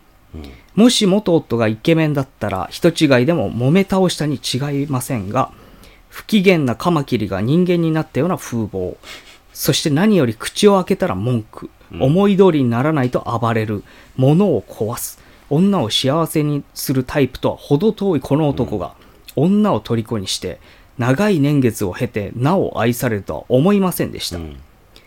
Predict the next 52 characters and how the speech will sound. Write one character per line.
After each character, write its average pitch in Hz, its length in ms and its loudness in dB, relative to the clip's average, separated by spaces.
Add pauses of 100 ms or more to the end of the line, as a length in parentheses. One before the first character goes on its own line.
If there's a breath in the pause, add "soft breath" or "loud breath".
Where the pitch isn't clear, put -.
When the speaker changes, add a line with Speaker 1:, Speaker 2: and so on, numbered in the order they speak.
(140 soft breath)
Speaker 2:
私 147 340 0
は 147 100 4
早 190 300 2
い 165 40 6
う 139 60 4
ち - 120 -4
か - 120 -4
ら 113 60 -4
別 123 400 -2
人 196 240 2
じ 180 80 0
ゃ 156 80 -2
よ - 240 -14
と - 80 -2
思 180 160 -2
っ - 40 -6
て - 140 -14
い - 60 -14
ま - 80 -20
し - 100 -10
た。 85 120 -12
Speaker 1:
う - 20 -10
ん。 71 200 -12 (960 loud breath)
Speaker 2:
女 175 280 4
は 110 100 4
土 127 160 4
産 170 260 4
を 165 80 4
置 160 100 4
い 147 40 -4
て 139 120 -4
帰 135 140 -4
っ 117 40 -2
て - 160 -12
い - 20 -14
き - 120 -14
ま 73 100 -10
し - 80 -10
た 101 120 -6
が、 131 140 -4 (280 loud breath)
気 - 140 0
持 160 120 4
ち 165 100 2
悪 156 200 2
い 123 40 2
の 90 120 -4
で 76 40 -10
捨 - 140 -8
て - 60 -10
ま 82 120 -12
し - 120 -12
た。 - 100 -20